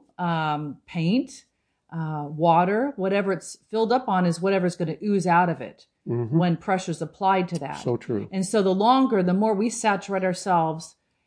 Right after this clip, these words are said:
Speaker 1: um, in the Word of God and have that daily fill in,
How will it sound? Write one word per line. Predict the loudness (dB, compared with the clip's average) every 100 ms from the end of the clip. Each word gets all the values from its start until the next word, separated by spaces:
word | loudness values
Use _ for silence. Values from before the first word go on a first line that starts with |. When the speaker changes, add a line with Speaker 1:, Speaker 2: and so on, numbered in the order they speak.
| _ -6
Speaker 1:
um, | -2 -2 -2 -6 -4
in | 0
the |
Word | 4 4 4
of | 2
God | 4 6 6 4 -2 -6
and | -4
have | -2 0 0
that | 0 0 -2
daily | 0 2 2 2
fill | -2 -4 0 0
in, | 0 -2 -4